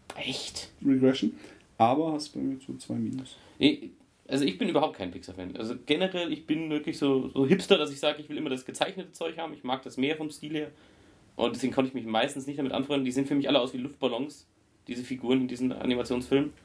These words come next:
Speaker 1: Aber das ist der erste, wo ich jetzt seit langem sage, seit Eis, die Eiskönigin, gut, die hab ich mir auch angeguckt, aber,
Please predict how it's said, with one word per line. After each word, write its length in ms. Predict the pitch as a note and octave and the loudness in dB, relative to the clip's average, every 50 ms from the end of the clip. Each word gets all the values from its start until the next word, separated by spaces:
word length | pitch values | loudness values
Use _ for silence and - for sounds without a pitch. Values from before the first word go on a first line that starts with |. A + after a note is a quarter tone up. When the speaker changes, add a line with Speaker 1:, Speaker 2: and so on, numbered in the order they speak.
| _ - - - - - - - - - - - - | _ -20 -20 -20 -20 -20 -20 -20 -20 -20 -20 -8 4
Speaker 1:
Aber 180 | - A#2+ - B2 | 4 6 6 6
das 140 | C3 D3+ D#3 | 2 0 -6
ist 120 | D#3 - | -4 -4
der 100 | B2+ - | -4 0
erste, 280 | A#2+ B2+ C3 - C3 B2 | 0 0 0 0 -2 -2
wo 120 | B2 B2+ | 0 0
ich 80 | B2 B2 | 0 -2
jetzt 100 | A2+ - | -2 -2
seit 300 | A2 G#2 G2+ - - - | -2 -2 -2 -4 -4 0
langem 240 | A#2 A#2 C3 C3+ B2 | 2 2 2 2 2
sage, 360 | A2+ A2 G#2 A2+ A#2 A#2 A2 | 2 2 2 2 0 -2 -4
seit 200 | F#2+ A2 G#2 - | -4 -4 -4 -2
Eis, 220 | G#2+ A2 B2 B2+ - - | -2 -4 -4 -4 -6 -14
die 80 | - | -8
Eiskönigin, 380 | - A2+ A2 - A2 G2+ F#2+ F#2+ | -6 -6 -6 -4 -4 -4 -4 -4
gut, 120 | G2+ G2 | -6 -8
die 40 | G2 | -8
hab 40 | F#2+ F#2+ | -8 -8
ich 60 | - | -10
mir 60 | - | -8
auch 60 | G2 G2+ | -6 -6
angeguckt, 360 | F#2 F#2+ F2+ - F2+ - - | -6 -6 -6 -6 -8 -6 -6
aber, 220 | F#2+ F2+ F2+ F2+ | -6 -6 -6 -8